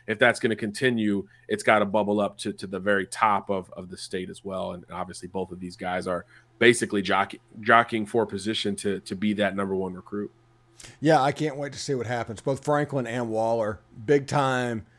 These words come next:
Speaker 2: You can't go wrong almost with them. They play slightly different positions, but they're both defensive linemen slash linebackers and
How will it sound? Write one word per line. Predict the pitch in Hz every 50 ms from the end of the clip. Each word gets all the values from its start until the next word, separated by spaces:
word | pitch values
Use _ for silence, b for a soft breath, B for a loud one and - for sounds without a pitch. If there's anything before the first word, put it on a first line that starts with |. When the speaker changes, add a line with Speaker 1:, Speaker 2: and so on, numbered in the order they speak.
| b b b
Speaker 2:
You | b
can't | - 175 180 180 143
go | 135 139
wrong | 131 127 127 123 127 131 131 127 120
almost | - 123 123 123 120 117 113 - -
with | 120 123 123 117 120
them. | - 123 117 117 117 110
They | 113 113 117
play | - - 139 147 139 135
slightly | 123 - - 156 151 160 160 156 151 143
different | 135 113 156 156 151 - 139 120 -
positions, | - 120 101 113 147 156 139 - 160 156 147 143 135 110
but | - 123 123 -
they're | 127 113
both | 107 101 139 139 135 131 123 - - _ b b b b b b b b 120
defensive | 107 147 147 135 147 165 143 127 143 135 123
linemen | 127 135 135 131 131 135 131 127 123 123 120
slash | - - 131 123 120 117 113 104 -
linebackers | 123 120 117 123 127 131 131 127 120 123 120 117 120 - 127 123 120 117 110 98 - -
and | - 117 117 113 113 107 107